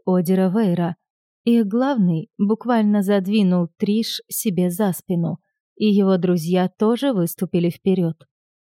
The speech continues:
Но слева подбежали шестикурсники, и наши защитники не стали ничего говорить. Предоставили право высшим по рангу. Эрк Кири подоспел первым. Теперь я за ним даже не могла разглядеть берсерка.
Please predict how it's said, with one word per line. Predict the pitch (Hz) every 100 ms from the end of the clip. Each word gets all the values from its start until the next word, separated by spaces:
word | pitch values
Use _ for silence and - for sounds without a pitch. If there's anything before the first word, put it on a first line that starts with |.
| -
Но | 202 214
слева | - 254 277
подбежали | 277 240 196 208 202 202
шестикурсники, | 202 - 202 - 214 269 220 185 170 185 165 _ _ _
и | 202
наши | 196 185 208
защитники | 180 170 - 220 202 196 - 202 196 196
не | 214 214
стали | - 269 196
ничего | 165 - 175 165
говорить. | 160 165 170 170 - - _ _ _
Предоставили | - 220 226 220 311 294 269
право | 247 208 185 185 185 180 -
высшим | 185 165 175 - - 175
по | 156 180
рангу. | 202 175 165 165 165 _ _ _ _
Эрк | - 269 262 - -
Кири | - 214 190 208 269 _ _ _ -
подоспел | 302 240 208 - 180 170
первым. | 156 226 190 160 165 165 - _ _ _
Теперь | - 214 269 277
я | 196 175
за | 190
ним | 190 196 185
даже | 185 175
не | 185
могла | 185 180 175 175
разглядеть | 180 170 175 180 165 175
берсерка. | 160 180 170 - 240 - 180